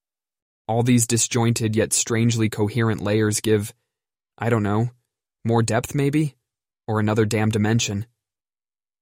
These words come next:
Haha, caught up with Nina later. You know her, the vibrant spirit of our arty circle. It was a casual chat,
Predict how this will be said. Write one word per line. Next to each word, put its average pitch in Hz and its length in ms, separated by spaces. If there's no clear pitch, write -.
Haha, 123 320
caught 120 160
up 117 140
with 113 100
Nina 117 260
later. 113 360
You 123 100
know 123 180
her, 123 160
the 117 100
vibrant 107 480
spirit 107 460
of 104 120
our 101 160
arty 110 280
circle. 110 480
It 143 140
was 143 180
a 127 60
casual 120 480
chat, 113 360